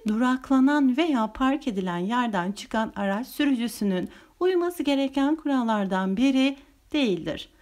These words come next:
Işıkla veya kolla çıkış işareti vermesi, aracını ve aracının etrafını kontrol etmesi,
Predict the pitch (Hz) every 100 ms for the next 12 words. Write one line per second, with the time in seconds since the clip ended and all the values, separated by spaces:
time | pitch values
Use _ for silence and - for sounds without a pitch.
0 | - - _ 466 - 381 - 185 196 220
1 | 302 381 403 370 320 330 - 311 381 302
2 | - 285 254 - 220 190 175 175 - 185
3 | - - _ - 233 208 233 233 220 214
4 | - - 196 202 196 339 - 320 311 311
5 | 330 320 330 311 302 302 269 214 - 226
6 | - 269 294 277 254